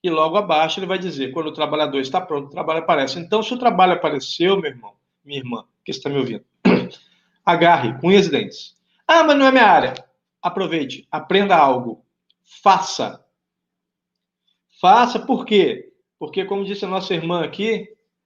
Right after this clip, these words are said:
é, uma, alguém que citou aqui agora, a Cris, é, não o mal, né? Tudo tem uma consequência. Isso aí.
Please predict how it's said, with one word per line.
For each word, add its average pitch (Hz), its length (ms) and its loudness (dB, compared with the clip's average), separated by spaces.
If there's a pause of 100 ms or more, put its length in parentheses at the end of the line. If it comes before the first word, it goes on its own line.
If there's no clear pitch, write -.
(120)
é, 135 720 -4
uma, 139 160 -6
alguém 135 240 -2
que - 60 -14
citou 147 260 -4
aqui 143 100 -2
agora, 143 240 2
a 120 80 -4
Cris, - 600 -2 (440)
é, 127 800 0
não 165 220 4
o 202 40 2
mal, 165 300 4
né? 156 260 -4 (100)
Tudo 196 200 2
tem 202 80 2
uma 196 140 0
consequência. 165 560 -4
Isso - 160 -4
aí. 190 320 0